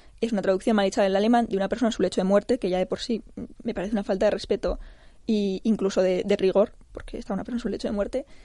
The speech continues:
Y es verdad que la gente dice, pues eso, que es una invención, que son las farmacéuticas,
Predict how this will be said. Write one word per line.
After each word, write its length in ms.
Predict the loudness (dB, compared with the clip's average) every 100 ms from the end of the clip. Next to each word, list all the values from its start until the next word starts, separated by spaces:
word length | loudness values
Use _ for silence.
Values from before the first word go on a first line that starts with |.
| -20 -20 -6
Y 400 | 0 2 2 0
es 80 | 2
verdad 160 | 4 4
que 60 |
la 80 | 2
gente 200 | 0 2
dice, 200 | 2 0
pues 140 | -4 -6
eso, 100 | -8
que 60 |
es 80 | -6
una 80 | -6
invención, 640 | -6 -4 2 4 4 2
que 80 | 0
son 100 | -4
las 80 | -4
farmacéuticas, 920 | -6 0 2 4 2 2 4 4 2